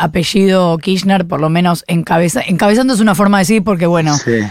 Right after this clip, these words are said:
Speaker 1: en-, encabezan di-, distintas cosas en cada <laughs> provincia, pero,
Speaker 2: Sí.
Speaker 1: eh, digamos que no está para la gobernación?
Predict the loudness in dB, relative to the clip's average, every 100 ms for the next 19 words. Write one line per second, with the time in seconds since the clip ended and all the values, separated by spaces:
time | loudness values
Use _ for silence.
0 | -10 -4 -2 0 0 0 2 2 2 2
1 | 2 0 -2 -2 -2 0 2 0 2 0
2 | 2 0 0 0 0 0 0 0 -4 -4
3 | -6 -4 -2 0 0 -2 -8 -8 -4 0
4 | 2 2 2 2 2 2 2 0 -2 0
5 | 2 2 0 -2 0 0 0 0 0 -2
6 | -2 -2 -2 0 0 -2